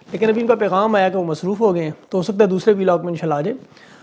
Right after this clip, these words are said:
बहरहाल ये लोग अब इमरान खान को क्या कह रहे हैं कि आपने अगर नवाज शरीफ की तरह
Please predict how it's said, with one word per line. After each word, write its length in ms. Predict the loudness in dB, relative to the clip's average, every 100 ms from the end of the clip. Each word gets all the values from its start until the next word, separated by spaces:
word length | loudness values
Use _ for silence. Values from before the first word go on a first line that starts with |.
| -16 -14 -6 4
बहरहाल 280 | 6 6 6
ये 160 | 6
लोग 180 | 6 6
अब 120 | 4 4
इमरान 340 | 2 2 2
खान 260 | -2 -4 -2
को 220 | 0 0 -2 -14 _ 2
क्या 160 | 2 2
कह 220 | 0 -2
रहे 140 | -2
हैं 160 | -10 -20 -20 _ _ -12 2
कि 80 | 4
आपने 260 | 6 4 0
अगर 180 | 0 0
नवाज 300 | 2 2 2
शरीफ 240 | -4 -12
की 80 | -8
तरह 280 | -6 -6